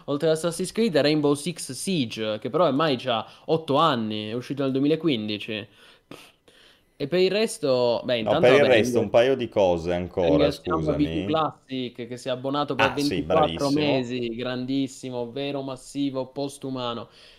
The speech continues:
Speaker 1: Grazie mille di cuore a B Q.
Speaker 2: Grazie mille.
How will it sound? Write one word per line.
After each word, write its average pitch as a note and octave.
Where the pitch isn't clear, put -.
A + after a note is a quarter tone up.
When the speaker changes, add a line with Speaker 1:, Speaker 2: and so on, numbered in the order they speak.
Speaker 1:
Grazie B2
mille B2+
di B2
cuore A#2+
a A2
B A#2
Q. A2
Speaker 2:
Grazie F#2+
mille. E2